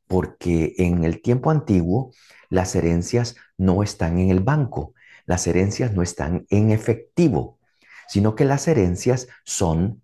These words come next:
plantas, son animales, eh, un sembradío de trigo, de frutas, de uvas, cosas de esas, que entonces benefician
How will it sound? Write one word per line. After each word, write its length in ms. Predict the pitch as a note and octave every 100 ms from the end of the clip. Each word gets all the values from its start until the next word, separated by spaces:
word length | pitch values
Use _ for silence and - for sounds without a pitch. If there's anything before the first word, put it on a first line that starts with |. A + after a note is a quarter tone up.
| -
plantas, 760 | D3 D3+ C#3+ - C#2 - - _ _
son 240 | - E2 E2+
animales, 920 | G2 A2 A#2+ C#3+ B2 - - - _ _ _ -
eh, 120 | F2
un 160 | F#2 G2
sembradío 880 | A#2 A2+ A#2 A#2 D#3 D#3 D#2+ - - -
de 180 | D#2+ F2
trigo, 680 | - C3 D3+ D3+ F#2+ C2 -
de 120 | -
frutas, 720 | - B2+ D3+ D#3 D2+ C#2 - - - -
de 280 | C#2+ E2 E2
uvas, 680 | C3 E3+ A2+ C#2+ - - _ _
cosas 300 | - G#2+ A2
de 180 | G#2+ G#2
esas, 380 | D#3 - C2 - - - -
que 220 | - D#3+ E3+
entonces 580 | E3+ A#2+ F2 - C3 _ - _
benefician 960 | F#2+ G#2+ D#3+ F3+ D3+ G2 - - A2+